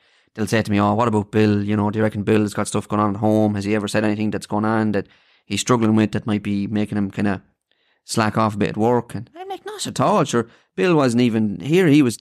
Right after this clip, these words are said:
taking pipes off the fucking truck down the way." I said, "He wasn't even part of it when it happened. Like, there's, this was just a genuine accident, like." And they're like, "Okay, yeah, fair enough. We understand." And just really wanting someone to say, "Look, he fucked up."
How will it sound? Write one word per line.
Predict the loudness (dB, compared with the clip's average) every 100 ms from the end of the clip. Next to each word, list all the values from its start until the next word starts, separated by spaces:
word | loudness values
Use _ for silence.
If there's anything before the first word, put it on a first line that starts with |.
| _ _ _
taking | -2 0 -2
pipes | 0 0 0
off | -2 -2
the | -6
fucking | -4 -2
truck | -2 -2
down | -2 0
the | 0
way." | 0 0 -2
I |
said, | -2 -4 -6 _ _ -2
"He | 2
wasn't | 4 2
even | 0 0 -4
part | -2 -2 0
of | 0
it | 0
when | 0
it |
happened. | 0 0 0 -2
Like, | -4 -6
there's, | -6 -8 -12 _ _ _ _ _ -6
this | -4 -4
was | -2
just | 0
a | 0
genuine | 2 4 6 6 4
accident, | 0 -2 0 -2 -4
like." | -10 -14 _ _ _ _ _ _
And | -4 0
they're |
like, | 0 0
"Okay, | -2 0 -2 0
yeah, | -2 -2
fair | -2 -2
enough. | -2 -4
We | -4 -4
understand." | -4 -4 -2 -2 -4
And | -6 _ _
just | -10 -8 -2
really | 0 2 2
wanting | 2 0 -2
someone | 0 2 0
to | -2
say, | -4 -2 0
"Look, | -2 -6 -20 _ _ _
he | -4 -2
fucked | -4 -4
up." | -4 -4